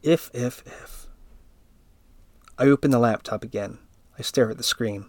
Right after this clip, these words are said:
I let the mouse hover over Add to Cart, an unbearable tease that goes on for a long silent moment. I picture some version of myself that knows about fashion and flies to New York for business and has never worried about having a second chin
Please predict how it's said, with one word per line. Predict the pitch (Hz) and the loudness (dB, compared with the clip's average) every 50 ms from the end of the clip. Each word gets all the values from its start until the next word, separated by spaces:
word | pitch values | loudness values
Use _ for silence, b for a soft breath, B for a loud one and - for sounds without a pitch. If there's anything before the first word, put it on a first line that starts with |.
| - _ _ _ _ _ _ _ _ _ _ _ _ _ _ _ b b b b b b b b b - | -20 _ _ _ _ _ _ _ _ _ _ _ _ _ _ _ b b b b b b b b b 0
I | 135 | 2
let | 135 147 147 - | 2 2 2 0
the | - | 0
mouse | 151 147 139 123 117 - | 2 4 4 4 2 2
hover | - 143 127 - - - | 2 2 2 2 2 0
over | 123 117 113 110 104 - - _ | 0 0 0 0 -2 -4 -4 _
Add | 131 127 127 123 123 | -2 0 0 -2 -2
to | - - 123 | -6 -8 -8
Cart, | - - - 117 101 95 - - - - b b b b b b b b b b | -6 -4 -4 -2 -2 -4 -8 -12 -20 -20 b b b b b b b b b b
an | 131 123 - | -10 -8 -4
unbearable | 135 143 156 156 139 127 - 151 151 127 113 104 107 101 104 | -2 0 0 0 0 0 0 2 2 2 2 0 -2 -6 -6
tease | - - - 139 123 110 110 - - | -6 -4 -4 -2 -2 -2 -4 -6 -8
that | - 131 - | -12 -8 -6
goes | - 117 117 110 | -4 -4 -2 -2
on | 117 110 110 104 | -2 -2 -2 -4
for | - - 107 | -4 -6 -8
a | 101 | -6
long | 104 110 113 117 120 123 120 | -4 -2 -2 0 0 -2 -2
silent | - - 110 104 107 110 110 - - | -4 -6 -6 -4 -4 -4 -6 -6 -8
moment. | 107 104 98 98 104 - _ _ _ _ _ _ _ _ _ _ _ _ _ _ _ _ _ _ b b b b b b b b | -8 -10 -10 -12 -16 -20 _ _ _ _ _ _ _ _ _ _ _ _ _ _ _ _ _ _ b b b b b b b b
I | - 123 | -12 -12
picture | - - 165 - - - 135 | -2 -2 -2 -2 0 0 0
some | - - 151 147 143 | 2 2 2 2 4
version | 131 131 131 127 120 - 127 | 6 6 6 6 4 2 -2
of | 110 - - | -4 -2 -4
myself | 120 113 - - 123 110 - | -4 -4 -2 -2 -2 -2 -2
that | - - - | -6 -6 -2
knows | 131 131 131 127 | 0 0 0 0
about | 120 123 110 - - | 2 0 0 0 0
fashion | - - 117 110 107 - - - 117 | 0 0 0 0 0 -4 -8 -8 -10
and | - - | -10 -8
flies | - 123 123 123 - - | -6 -2 -2 -2 -2 -4
to | - - | -2 0
New | 135 | 2
York | 131 131 131 131 120 - - | 2 4 2 2 0 -2 -6
for | - 131 | -12 -2
business | - 131 120 - - 117 110 - - - B B B B B B B B B B B | -2 -2 -2 -2 -4 -6 -6 -6 -8 -8 B B B B B B B B B B B
and | - 123 120 | -6 -4 -4
has | 117 110 - | -4 -2 2
never | 127 131 131 139 156 147 | 4 4 6 8 6 6
worried | 135 135 123 117 117 113 110 | 8 8 6 6 6 4 2
about | - - 104 - - | -2 -2 -4 -4 -2
having | - 117 110 113 113 | -4 -4 -2 -2 -4
a | 110 | -4
second | - - 113 107 - 113 101 | -4 -4 -4 -6 -8 -10 -10
chin | - - 120 110 101 104 - | -6 -4 -4 -4 -4 -6 -10